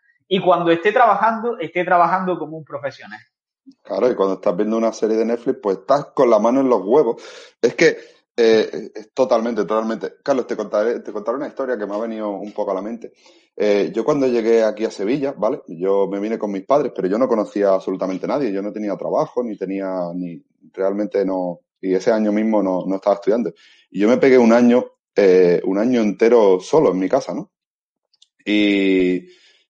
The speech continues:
Speaker 2: cuando llegaba el fin de semana, no sé, veía Instagram, veía que la gente salía y todo eso, ¿vale? Eh, yo entre semana,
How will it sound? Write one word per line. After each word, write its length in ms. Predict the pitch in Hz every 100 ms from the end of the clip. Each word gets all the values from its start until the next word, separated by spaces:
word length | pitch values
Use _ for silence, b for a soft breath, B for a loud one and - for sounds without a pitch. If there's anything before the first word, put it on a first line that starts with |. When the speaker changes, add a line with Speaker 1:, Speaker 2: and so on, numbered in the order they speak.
| _
Speaker 2:
cuando 240 | 110 104
llegaba 240 | 101 101 147
el 60 |
fin 160 | 147 139
de 60 |
semana, 400 | 135 123 147 135 - _ _
no 140 | 107
sé, 180 | 107 113
veía 360 | 90 92 104 104
Instagram, 500 | 101 95 107 147 120
veía 240 | 98 101
que 80 | 101
la 60 | 98
gente 260 | - 95
salía 500 | 95 90 104 135 131 - _ _ b b b b
y 140 | - 110
todo 240 | 120 117
eso, 240 | 127 107
¿vale? 300 | 95 110 110 -
Eh, 320 | 101 101 95 98
yo 80 |
entre 200 | 135 135
semana, 480 | 147 131 139 135 143